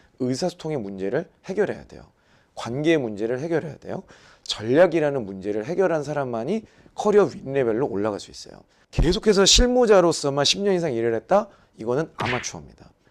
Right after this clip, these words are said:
아마추어 레벨에서 그 일을 능숙하게 처리하는 사람이죠.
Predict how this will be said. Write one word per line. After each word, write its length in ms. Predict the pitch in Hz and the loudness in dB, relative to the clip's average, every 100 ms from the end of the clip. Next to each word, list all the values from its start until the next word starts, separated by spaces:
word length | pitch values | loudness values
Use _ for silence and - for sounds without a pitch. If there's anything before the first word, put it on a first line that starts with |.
| _ _ | _ _
아마추어 680 | - 92 147 156 - 143 131 | -10 0 2 2 2 2 2
레벨에서 540 | 98 87 104 98 95 | 0 0 -2 -2 -4
그 160 | - - | -6 -6
일을 360 | 110 107 196 - _ - | -4 -2 -4 -6 _ -10
능숙하게 640 | 110 135 143 - 101 113 | -6 -6 -8 -12 -8 -8
처리하는 440 | - 165 151 123 | -6 -6 -6 -8
사람이죠. 480 | 123 139 98 85 - | -8 -8 -10 -14 -20